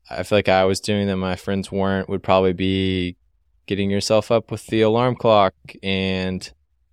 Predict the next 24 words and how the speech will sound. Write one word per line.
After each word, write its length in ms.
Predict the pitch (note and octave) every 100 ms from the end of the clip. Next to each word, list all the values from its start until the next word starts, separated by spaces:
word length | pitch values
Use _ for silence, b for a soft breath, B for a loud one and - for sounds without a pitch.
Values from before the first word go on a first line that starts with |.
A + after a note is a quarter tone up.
| _
dressing 360 | - C3+ C3 A2
yourself. 480 | G2 - F#2 F2+ -
That 100 | A2+
one 140 | A2+
really 180 | G#2 G2
shocked 380 | - G#2 G#2 B2+
me 180 | B2
when 80 | A#2+
I 220 | G#2 G2 F#2
figured 220 | - G#2+ G2+
out 160 | F#2+
that 160 | F#2+ F2
some 120 | G#2+
of 60 | G2+
my 140 | F#2+
friends, 440 | - G2+ G2 -
even 220 | - G2 F#2+
in 80 |
high 180 | F2 F#2
school, 340 | G#2 - C3+ C3+
still 220 | - C3+
had 160 | C#3 C#3+
their 120 | C#3+
parents 460 | D3+ D3 D3 -